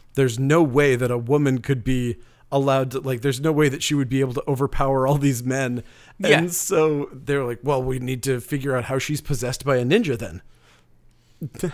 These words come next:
Speaker 1: And that was <laughs> and I
Speaker 2: Straight
Speaker 1: was
Speaker 2: up.
Speaker 1: like,
Speaker 2: So, so they're like, "A woman couldn't kick
Speaker 1: That
Speaker 2: ass unless she was possessed?" That,
Speaker 1: And, and
Speaker 2: that,
Speaker 1: wor-
Speaker 2: that was their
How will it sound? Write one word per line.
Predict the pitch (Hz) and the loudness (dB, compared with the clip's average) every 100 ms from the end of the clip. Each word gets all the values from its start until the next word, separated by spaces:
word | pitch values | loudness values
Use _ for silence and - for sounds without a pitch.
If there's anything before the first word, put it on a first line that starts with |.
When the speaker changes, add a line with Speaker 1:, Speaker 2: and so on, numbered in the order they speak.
| - | 2
Speaker 1:
And | 190 | 2
that | 151 - 240 | 2 0 0
was | - 233 - - - | 0 0 0 -4 -6
<laughs> | - | -8
and | - - - - - - | -8 -6 -10 -10 -18 -8
I | |
Speaker 2:
Straight | 277 190 190 | -2 6 6
Speaker 1:
was | 277 | 8
Speaker 2:
up. | 196 | 4
Speaker 1:
like, | |
Speaker 2:
So, | - 220 190 | 4 2 2
so | 175 | -2
they're | 196 185 | 0 2
like, | 175 | 2
"A | 175 | 4
woman | 220 226 214 | 2 2 -2
couldn't | 214 196 | -4 -4
kick | 208 185 | -4 -2
Speaker 1:
That | 175 202 | 2 4
Speaker 2:
ass | 143 - - - - | 2 -2 -4 -4 0
unless | 196 185 190 | 2 2 0
she | 226 | -4
was | 226 | -4
possessed?" | - 226 254 277 - | -6 -4 -2 -2 0
That, | 160 | 2
Speaker 1:
And, | 165 151 - | 4 2 2
and | 147 | 4
Speaker 2:
that, | 135 | 4
Speaker 1:
wor- | 131 214 | 4 4
Speaker 2:
that | 175 | 4
was | 190 180 | 0 0
their | 208 208 | 2 2